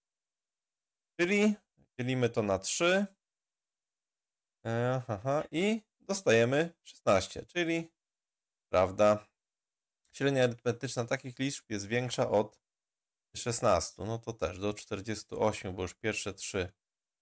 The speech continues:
dodaliśmy. Dodajemy jedenaście i dodajemy siedemnaście. Czterdzieści osiem plus dwadzieścia osiem to się równa siedemdziesiąt sześć. No i siedemdziesiąt sześć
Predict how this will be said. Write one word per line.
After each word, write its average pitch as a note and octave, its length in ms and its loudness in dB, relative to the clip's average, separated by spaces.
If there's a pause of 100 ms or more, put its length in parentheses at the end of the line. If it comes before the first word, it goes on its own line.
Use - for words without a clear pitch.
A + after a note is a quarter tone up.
(160)
dodaliśmy. G2 640 -2
Dodajemy F#2 580 2
jedenaście F#2 800 0
i - 100 -20 (100)
dodajemy E2+ 500 -4
siedemnaście. G2+ 1080 0 (1040)
Czterdzieści F2 640 -6
osiem F#2+ 440 0
plus G#2 500 -4
dwadzieścia C#3+ 840 0
osiem D#3+ 520 2 (640)
to A#2+ 60 -4
się F2+ 300 -4
równa C3 680 0 (880)
siedemdziesiąt A2 600 -4
sześć. - 540 2 (1000)
No E3 100 0
i E3 100 -2
siedemdziesiąt A2 800 -4
sześć - 680 0